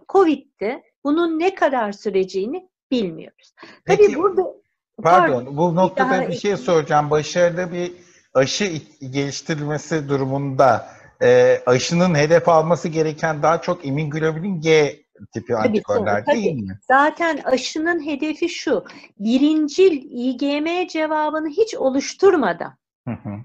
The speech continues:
Speaker 1: I G G cevabı yapmak.
Speaker 2: Ha,
Speaker 1: Çünkü o
Speaker 2: anladım.
Speaker 1: I G M'yi
Speaker 2: Anladım.
Speaker 1: aşıyı verdiğinizde yapıyorsunuz. Hani ilk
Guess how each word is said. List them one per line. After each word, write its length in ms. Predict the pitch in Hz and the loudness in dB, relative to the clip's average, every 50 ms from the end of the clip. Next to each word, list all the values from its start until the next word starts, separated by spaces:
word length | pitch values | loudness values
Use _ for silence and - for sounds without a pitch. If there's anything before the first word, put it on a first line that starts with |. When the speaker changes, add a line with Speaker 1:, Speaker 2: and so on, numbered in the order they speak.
| - _ _ _ _ _ _ _ - - _ _ | -18 _ _ _ _ _ _ _ -20 -20 _ _
Speaker 1:
I 240 | - 254 233 233 202 | -2 0 0 0 2
G 200 | 175 214 202 196 | 4 4 4 4
G 260 | 185 170 190 180 170 | 4 2 0 -2 -2
cevabı 480 | 170 - 170 160 160 160 - - - - | -2 -4 -4 -4 -4 -6 -8 -10 -14 -14
yapmak. 400 | - - - - - - - - | -14 -14 -14 -14 -16 -18 -20 -20
Speaker 2:
Ha, 60 | - _ | -14 _
Speaker 1:
Çünkü 280 | - 131 120 - - - | -4 -2 -2 -2 -2 -2
o 40 | |
Speaker 2:
anladım. 220 | - 233 403 294 285 | 0 0 0 2 2
Speaker 1:
I 200 | 294 311 285 254 | 2 2 2 0
G 240 | 285 311 302 311 311 | -2 -4 -4 -2 -2
M'yi 340 | 311 320 320 320 349 415 | -2 -2 -2 0 2 2
Speaker 2:
Anladım. 140 | 453 - 302 | 2 2 0
Speaker 1:
aşıyı 380 | 294 - - - 359 370 415 381 | 0 0 0 2 4 4 6 6
verdiğinizde 800 | 349 330 320 320 320 277 302 320 320 320 330 294 285 285 339 | 4 4 2 2 2 0 -2 -2 -2 -2 -2 -4 -4 -2 0
yapıyorsunuz. 800 | 339 320 262 226 - - 185 170 156 156 - - - - - - _ - - - - - - | 2 2 2 2 0 -2 -4 -4 -4 -4 -8 -14 -20 -20 -20 -20 _ -20 -20 -20 -16 -8 -4
Hani 260 | 269 277 277 262 269 _ _ _ - | -2 -2 -2 -2 -4 _ _ _ 2
ilk 320 | 330 392 392 - - | 2 2 2 0 -6